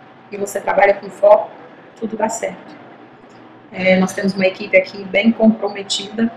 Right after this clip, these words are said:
a fazer sempre o melhor. E eu não abri a Eva Guitars pra fechar depois de um ano, dois. Ela veio e veio pra ficar,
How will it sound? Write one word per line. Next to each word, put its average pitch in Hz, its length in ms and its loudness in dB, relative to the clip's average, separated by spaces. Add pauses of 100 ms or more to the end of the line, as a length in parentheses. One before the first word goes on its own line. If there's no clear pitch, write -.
(1000)
a 143 80 -10
fazer 202 260 2
sempre 202 280 -8
o 214 60 2
melhor. 220 360 2 (1300)
E 233 60 4
eu 233 100 8
não 247 140 6
abri 220 320 8
a 208 60 8
Eva 196 240 8
Guitars 196 340 -8
pra 202 160 -8
fechar 202 640 -2 (880)
depois 208 320 4
de 208 80 0
um 196 140 2
ano, 214 260 -2 (220)
dois. - 480 -2 (160)
Ela 233 180 2
veio 226 240 6
e 226 40 -2
veio 214 180 4
pra 220 140 -2
ficar, - 280 -10